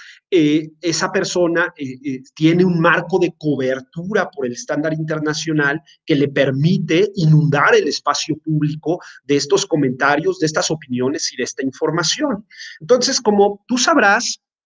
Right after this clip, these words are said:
eh, y como seguramente, eh, lo tendrás claro, eh, pues, eh, este sistema de censura previa y responsabilidades o-, ulteriores obedece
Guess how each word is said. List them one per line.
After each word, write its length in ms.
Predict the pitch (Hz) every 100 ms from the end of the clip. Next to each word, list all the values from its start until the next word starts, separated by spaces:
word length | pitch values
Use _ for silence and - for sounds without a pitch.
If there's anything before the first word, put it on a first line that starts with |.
| _
eh, 180 | 185 165
y 180 | 190 156
como 160 | 147 147
seguramente, 960 | 156 165 214 190 180 196 185 175 160 156 _ -
eh, 360 | 143 139 156
lo 160 | 143 143
tendrás 420 | 147 156 180 -
claro, 520 | 190 180 151 131 143 - - - - _
eh, 460 | 165 151 151 151 151
pues, 320 | 156 156 - - -
eh, 320 | 160 156 160
este 280 | 190 196 240
sistema 880 | - 208 - - 196 185 147 160 156
de 280 | 151 135 135
censura 540 | - 143 131 131 185 175
previa 280 | 170 170 175
y 60 | -
responsabilidades 880 | 147 - 139 - 135 131 151 160 -
o-, 160 | 147 - _
ulteriores 800 | 165 156 160 147 143 127 127 - - - _
obedece 880 | 180 170 180 214 233 - 175 185 -